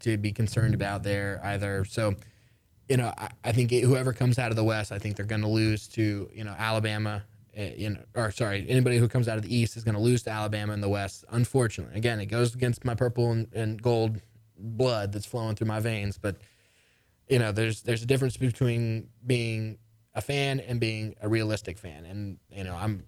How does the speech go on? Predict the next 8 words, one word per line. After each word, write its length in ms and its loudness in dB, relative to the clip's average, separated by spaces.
I'm 120 -4
a 40 0
pretty 220 2
realistic 560 2
fan. 340 -6
So 340 -4
overall, 640 -2
um, 460 -2